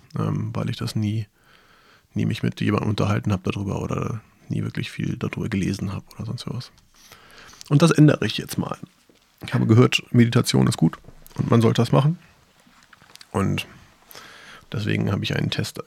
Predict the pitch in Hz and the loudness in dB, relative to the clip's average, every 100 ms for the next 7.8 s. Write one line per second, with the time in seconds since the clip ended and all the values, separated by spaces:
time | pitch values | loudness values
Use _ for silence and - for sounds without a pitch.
0 | - 113 - - - - - - - _ | -6 -4 -2 -4 -4 -6 -6 -8 -12 _
1 | _ _ - 117 117 - 107 - - - | _ _ -10 -8 -8 -6 -4 -6 -8 -6
2 | - - - - - - _ _ - - | -4 -4 -2 -4 -4 -10 _ _ -12 -2
3 | 110 113 120 120 131 - - - _ _ | 0 0 -2 -4 -4 -6 -8 -16 _ _
4 | _ _ - - 131 - 131 - _ _ | _ _ -6 -6 -4 -8 -12 -14 _ _
5 | _ _ _ _ - _ _ _ _ _ | _ _ _ _ -20 _ _ _ _ _
6 | _ _ _ _ - _ _ - 127 120 | _ _ _ _ -20 _ _ 0 4 6
7 | 139 - 139 120 - 117 175 | 4 2 0 0 2 2 2